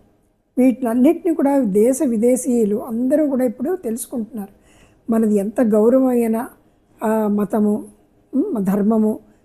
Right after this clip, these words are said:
అని చెప్పి తెలుసుకుని వాళ్ళు కూడా మన, ఉమ్, ధర్మాన్ని పాటించడానికి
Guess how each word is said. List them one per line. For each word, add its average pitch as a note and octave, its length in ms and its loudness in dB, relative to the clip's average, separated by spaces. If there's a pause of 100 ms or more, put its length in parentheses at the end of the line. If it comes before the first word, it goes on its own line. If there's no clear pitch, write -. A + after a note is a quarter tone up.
(180)
అని G#3+ 80 2
చెప్పి G3+ 400 -4 (420)
తెలుసుకుని B3 540 0
వాళ్ళు B3+ 340 -2
కూడా C4+ 260 0
మన, A3 300 -2 (100)
ఉమ్, G#3 440 0 (420)
ధర్మాన్ని C4+ 500 2
పాటించడానికి A3 1000 -4